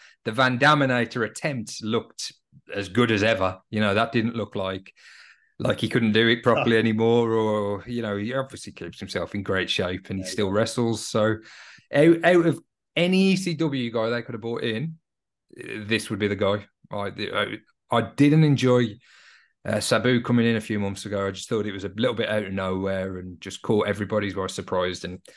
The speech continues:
Speaker 1: yeah, I, I could have done without that. But this and how they built it with Taz and then Jerry Lynn to ultimately lead to a match,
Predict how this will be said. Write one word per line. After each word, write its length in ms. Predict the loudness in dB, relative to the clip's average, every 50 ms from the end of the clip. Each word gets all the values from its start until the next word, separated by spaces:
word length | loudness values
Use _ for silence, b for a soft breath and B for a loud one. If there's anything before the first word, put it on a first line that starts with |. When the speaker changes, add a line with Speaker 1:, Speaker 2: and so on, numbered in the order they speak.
| B B B B B B B
Speaker 1:
yeah, 180 | 4 4 6
I, 240 | 4 4 4 4 2
I 20 |
could 180 | 2 2 0 0
have 80 | 2 4
done 140 | 4 4
without 360 | 4 4 4 4 4 4 2 0
that. 260 | 0 0 0 -2 -6 _ -10
But 120 | -10 -8 -8
this 560 | -6 0 2 4 4 2 2 -2 -4 -4 -2
and 100 | -2 0
how 140 | 0 0 0
they 160 | 0 -2 -2
built 400 | 0 0 2 2 0 0 -4 -6
it 80 | -8
with 180 | -8 -8 -12 -12
Taz 500 | -6 -2 0 2 2 2 0 -2 -4 -10 _ b b b b
and 140 | b -4 -2
then 140 | -2 -2 0
Jerry 300 | 0 2 2 2 2 2
Lynn 480 | 2 2 2 2 2 2 0 -4 -8 b b b b _ _ _ _ _ _ _ _ -14 -14 -14 -14 -14 -10
to 200 | -6 -6 -2 0
ultimately 520 | 2 2 2 2 2 0 0 0 0 0
lead 200 | 0 0 -2 -2
to 120 | -2 -4 -2
a 40 | -2
match, 480 | -2 -2 -4 -6 -8 -12 -14 -14 -18